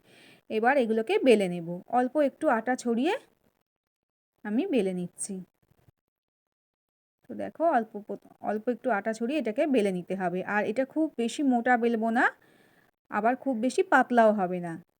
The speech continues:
তো দেখে দিচ্ছি আমি তোমাদের, দেখো কতটা পাতলা করে এটা বেলতে হবে। খুব পাতলাও না, এই দেখো খুব পাতলাও না, আবার খুব মোটাও নয়। এইবার ছোট একটা বাটি বসিয়ে দেখো কেটে নিচ্ছি, যাতে সবগুলো সমানভাবে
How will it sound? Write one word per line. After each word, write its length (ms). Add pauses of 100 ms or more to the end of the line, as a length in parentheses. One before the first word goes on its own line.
(400)
তো 60
দেখে 340
দিচ্ছি 320
আমি 140
তোমাদের, 360
দেখো 300 (540)
কতটা 380 (1000)
পাতলা 340
করে 220
এটা 220
বেলতে 360
হবে। 280 (760)
খুব 220
পাতলাও 360
না, 100
এই 120
দেখো 300 (200)
খুব 260
পাতলাও 420
না, 120 (120)
আবার 240
খুব 200 (100)
মোটাও 460
নয়। 240 (800)
এইবার 280
ছোট 260
একটা 260
বাটি 360
বসিয়ে 360
দেখো 280
কেটে 260
নিচ্ছি, 340
যাতে 260
সবগুলো 500
সমানভাবে 640